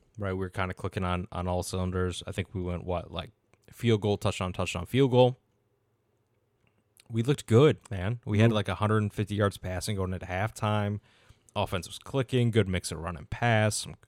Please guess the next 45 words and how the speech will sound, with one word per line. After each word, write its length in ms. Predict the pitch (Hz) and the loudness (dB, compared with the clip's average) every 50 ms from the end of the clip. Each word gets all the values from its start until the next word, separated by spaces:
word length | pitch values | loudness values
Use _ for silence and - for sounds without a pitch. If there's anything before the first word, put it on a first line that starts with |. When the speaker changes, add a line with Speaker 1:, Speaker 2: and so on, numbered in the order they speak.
| - - | -14 -10
Speaker 1:
a 20 | |
lot 120 | 98 90 | -10 -10
of 80 | - - | -10 -10
quick 320 | - - 131 131 - - | -4 -2 -2 -2 -2 -2
passes, 560 | - 110 101 98 92 - - 95 92 87 85 - _ - _ _ _ _ _ - | -2 0 0 0 0 -2 -4 -6 -6 -8 -8 -12 _ -20 _ _ _ _ _ -18
some 200 | - - 101 82 | -14 -10 -10 -8
intermediates. 840 | 80 90 90 90 95 113 120 113 113 113 113 107 - - - - - _ _ _ _ _ _ _ _ _ _ _ _ _ _ _ _ _ _ _ _ _ _ _ _ - | -8 -8 -6 -4 0 0 2 4 6 6 6 6 4 0 -10 -12 -14 _ _ _ _ _ _ _ _ _ _ _ _ _ _ _ _ _ _ _ _ _ _ _ _ -10
Speaker 2:
I 20 | |
think 80 | 104 117 | -6 -4
we 80 | 123 127 | 0 0
got 100 | 120 110 | 0 0
it 60 | 104 | 0
to 80 | - 98 | -2 -2
Watson 380 | 92 95 95 98 104 - - | 0 0 -2 -2 -2 -2 -4
on 100 | 104 87 | -4 -4
a 40 | 87 | -4
sweep, 560 | - - - 113 117 123 123 120 120 - _ | -8 -8 -6 -4 -2 0 0 0 -2 -2 _
just, 180 | - 117 107 - | -10 -10 -6 -2
like, 120 | 123 117 | -2 -2
Speaker 1:
Yeah, 40 | 113 | -2
it 60 | 92 | 0
Speaker 2:
doing 340 | - 123 120 123 131 131 131 | 0 0 2 2 2 0 0
LaFleur 500 | 127 120 117 - - 120 117 117 120 117 | -2 -2 -4 -4 -4 -2 0 0 -2 -4
stuff, 520 | 110 - - - 113 107 107 110 107 - - | -6 -8 -4 -2 0 0 0 0 -2 -4 -4
Speaker 1:
It 100 | 143 143 | -2 -2
looked 320 | 127 143 147 151 - - | 2 4 4 4 4 2
Speaker 2:
looking 60 | 143 | 2
Speaker 1:
like 140 | 139 135 127 | 2 4 4
Speaker 2:
good. 280 | 127 120 113 110 113 127 | 4 2 0 0 0 0
Speaker 1:
it 60 | 143 | 0
was 240 | 131 135 135 117 - | 2 4 2 2 2
supposed 500 | - 120 - 117 113 113 107 - - - | -2 -2 0 0 0 0 0 -2 -4 -6
to. 120 | - - - _ _ _ - 113 | -8 -10 -12 _ _ _ -12 -10
Speaker 2:
Mm-hmm. 220 | 104 120 170 226 262 _ _ - | -6 -6 -6 -6 -6 _ _ -6
Speaker 1:
It 140 | - 110 | -6 -4
looked 280 | 104 110 131 127 - - | 0 0 -2 -2 -2 -2
like 240 | 123 120 117 107 - | 0 0 0 0 0
what 260 | 104 107 110 - - | 0 0 0 0 0
we 300 | 95 110 104 104 101 98 | -2 -4 -2 -2 -2 -2
want 280 | 92 92 95 98 - - | -2 -2 -4 -4 -4 -4
this 160 | 95 87 - | -6 -2 0
offense 320 | 90 82 80 - - - | -2 -2 -2 -4 -6 -6
to 80 | - 76 | -10 -10
look 160 | - - - | -12 -12 -12
like. 140 | - - | -14 -16